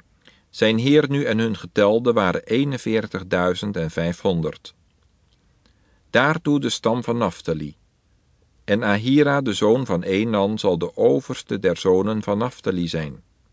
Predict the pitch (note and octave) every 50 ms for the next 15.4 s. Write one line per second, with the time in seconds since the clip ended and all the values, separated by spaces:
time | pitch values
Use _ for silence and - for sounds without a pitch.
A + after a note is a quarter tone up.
0 | _ _ _ _ _ _ _ _ _ _ _ _ _ _ _ _ _ - - G2+
1 | G2+ F#2+ F#2+ G2 G#2 A2 A#2+ B2 A#2 A#2 B2+ C3 C#3 D3 - A2 G2 F#2+ F#2+ F2
2 | E2 D#2+ - E2 - - F#2+ F#2+ G2+ A2+ B2 A#2+ A2+ A2 G2+ F2 E2 D#2 D#2+ D#2
3 | F2 G2 A#2+ B2+ B2 A2+ - - G#2 G2+ G2+ - - F2+ E2+ E2+ F2+ E2+ E2 E2+
4 | E2+ - - F#2+ F2 - E2 D#2+ D2+ - - F2+ E2+ E2+ E2+ F#2 E2+ E2 D#2 D2+
5 | D2 - - - - - _ _ _ _ _ _ _ _ _ _ _ _ _ _
6 | _ _ _ _ _ _ _ _ _ _ _ _ _ _ - B2+ D3 D#3+ F3 E3
7 | D#3 C#3 B2 - A#2 - - - B2 B2+ C#3 D3+ D3 C#3+ C3 B2 A#2 G#2 F#2+ F2
8 | G2 G2 G#2 B2 C3+ C#3 - A#2+ A#2 A#2 A2 G#2 F2 F2+ F2 F#2 A#2 B2 A2+ G#2+
9 | G#2 G2 - F2+ F2 F#2 G#2+ B2 C#3 C3 A2+ F#2+ - - - G#2+ A2 B2+ C3+ C3
10 | A#2+ A#2 A2 - A2 G#2 G2 - - - F#2 F2 E2+ F2+ E2+ E2+ E2 E2 F2+ G#2
11 | A2+ A2+ G#2+ F#2 E2+ E2+ - F2+ E2+ - - - G2+ F2+ E2 D#2 - - - -
12 | - _ _ _ _ _ _ _ _ _ _ _ _ _ _ _ _ _ _ _
13 | _ _ _ _ _ _ - G2 F2+ E2+ E2 - - A#2+ B2 A#2+ - - C3 B2
14 | - - - A2+ - B2 A#2 A2+ G#2+ G2+ A2 G#2+ - A2 G2 - - - F2 F2
15 | E2+ - - A2+ C3+ D3+ -